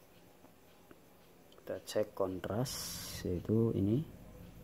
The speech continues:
Ini kontras layar, oke, fungsi ya. Mantul abis guys, kalem kontrasnya. Ini merek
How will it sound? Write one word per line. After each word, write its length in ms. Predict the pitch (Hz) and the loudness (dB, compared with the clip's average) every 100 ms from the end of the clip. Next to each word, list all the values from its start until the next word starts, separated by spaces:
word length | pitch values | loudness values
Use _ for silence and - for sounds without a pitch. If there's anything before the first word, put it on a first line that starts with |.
| - - - - - - - - | -16 -16 -16 -16 -16 -16 -16 -12
Ini 160 | - 101 | -4 -2
kontras 480 | 95 92 90 92 95 | 2 2 2 2 2
layar, 400 | 90 87 104 107 | 4 6 4 4
oke, 320 | 92 92 101 120 | -2 2 4 4
fungsi 560 | - 98 95 - 95 | 4 2 2 4 2
ya. 80 | 90 104 - - - - - - - - - - - - - | 2 -2 -10 -14 -16 -16 -16 -16 -18 -18 -16 -16 -14 -14 -10
Mantul 400 | - 90 90 92 | -2 2 2 4
abis 320 | 71 87 95 - | 4 2 2 4
guys, 220 | 104 - - - - - - - - - | 4 4 -6 -8 -10 -10 -12 -14 -14 -4
kalem 400 | - 92 101 117 | 0 6 6 6
kontrasnya. 560 | 120 90 90 90 104 120 | 2 0 0 0 0 2
Ini 160 | 117 104 110 | 6 8 10
merek 320 | 95 90 87 | 8 6 2